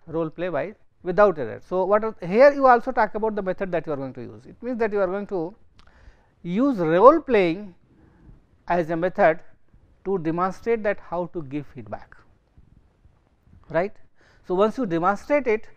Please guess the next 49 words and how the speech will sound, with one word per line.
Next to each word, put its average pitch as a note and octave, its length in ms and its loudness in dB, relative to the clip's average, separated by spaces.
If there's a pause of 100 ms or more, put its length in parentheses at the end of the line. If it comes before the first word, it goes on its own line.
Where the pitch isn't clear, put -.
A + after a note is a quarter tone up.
(200)
you F#3 140 -6
expect G#3+ 460 -2
them A3 160 2
to A3 100 -8
modify F3+ 420 0
their G#3 200 -2
behavior F3+ 300 -4
accordingly, D#3 640 -4
and A3 260 -2 (300)
then F#3+ 160 -4
you G#3+ 100 -2
see D#4 160 -4
that B3 240 0
whether F#3+ 180 -2
they A3 140 -2
are G3+ 100 4
able F3+ 340 -2
to B3+ 100 -8 (100)
play A3 220 2
that G#3+ 240 0
role G3+ 160 -2
effectively D#3+ 580 -4
in E3+ 100 -6
order F3 220 0
to F3 120 -8
learn D#3+ 300 2 (240)
how F#3 220 0
to F3 160 -4
give C#3+ 220 -8
feedback, A2+ 420 -14 (960)
right. G3+ 220 -8 (680)
And F#3 160 0
that A3 140 4
is D4+ 100 -4
how A3 160 6
we F3+ 120 2
proceed. - 400 -14 (720)
Then F#3 240 -2
the F3 100 -4 (260)
target F#3 340 4
audience A#3+ 380 0
is B3 120 -8
the G3+ 100 -6
managers G#3+ 520 -2
who G#3+ 120 -2
are F#3 140 6
basically G#3+ 420 -4
engaged F#3 480 0
in D#4 220 -10